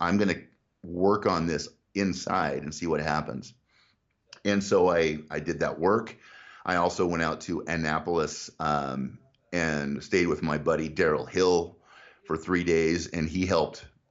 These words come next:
with that work. Um, he's amazing with N L P, hypnosis.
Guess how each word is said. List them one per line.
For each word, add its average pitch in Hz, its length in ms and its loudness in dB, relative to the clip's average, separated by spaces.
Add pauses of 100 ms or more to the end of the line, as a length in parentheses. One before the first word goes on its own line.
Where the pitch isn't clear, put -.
(120)
with - 220 -2
that 78 260 0
work. 80 380 0 (320)
Um, 76 260 0
he's 82 160 -2
amazing 80 480 2
with - 200 -2
N 82 160 2
L 76 120 2
P, 78 300 -4
hypnosis. 78 920 0